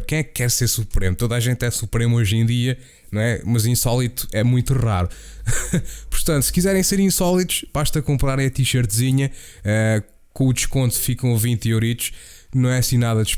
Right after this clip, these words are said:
de, de especial para a qualidade que, que as t-shirts têm. E depois também tem outro design que é tipo assim mais para o estúpido,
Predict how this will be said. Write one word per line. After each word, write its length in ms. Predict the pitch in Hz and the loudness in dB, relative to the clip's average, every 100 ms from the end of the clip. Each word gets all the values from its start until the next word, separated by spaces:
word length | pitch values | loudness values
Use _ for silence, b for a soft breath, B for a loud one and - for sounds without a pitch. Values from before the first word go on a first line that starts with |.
| - | -4
de, 280 | 123 113 101 | -2 0 0
de 80 | |
especial 520 | - - - 117 110 107 | 0 0 0 0 0 0
para 300 | - 104 101 | 0 0 -2
a 60 | |
qualidade 560 | - 110 107 104 101 98 | 0 0 2 2 0 -4
que, 200 | - 92 | -2 -4
que 100 | - | -2
as 80 | - | -4
t-shirts 460 | - 98 104 90 - | -2 0 0 0 0
têm. 320 | 101 104 123 - - - B B B B | 0 0 -2 -8 -20 -20 B B B B
E 340 | 160 165 165 160 | 0 2 2 2
depois 500 | 170 - 185 143 117 | 0 0 2 2 0
também 340 | - 143 143 139 | 0 0 2 0
tem 240 | 151 147 | 0 0
outro 360 | 143 143 139 127 | 0 0 0 2
design 420 | 139 131 123 107 | 2 2 2 0
que 140 | - | 0
é 100 | 113 | -2
tipo 320 | 104 123 - | 0 -2 0
assim 180 | 120 123 | 0 2
mais 240 | 113 113 110 | 2 0 -2
para 140 | 117 | -2
o 20 | |
estúpido, 520 | 110 - 143 156 151 | -2 0 0 0 -2